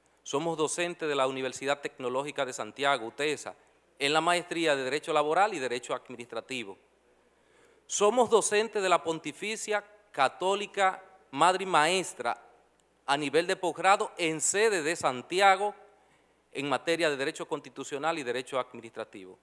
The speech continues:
Somos docentes de la Universidad Pedro Enrique Ureña en la materia de Derecho Procesal, Administrativo y Tributario. Somos docentes de la Escuela Nacional de la Judicatura,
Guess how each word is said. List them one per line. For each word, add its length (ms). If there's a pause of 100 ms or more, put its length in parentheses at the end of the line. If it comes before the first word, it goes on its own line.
(260)
Somos 340
docentes 420
de 60
la 60
Universidad 460
Pedro 220
Enrique 360
Ureña 500 (360)
en 100
la 80
materia 400
de 60
Derecho 260
Procesal, 680
Administrativo 640
y 40
Tributario. 640 (720)
Somos 340
docentes 480
de 60
la 80
Escuela 280
Nacional 640 (960)
de 140
la 80
Judicatura, 800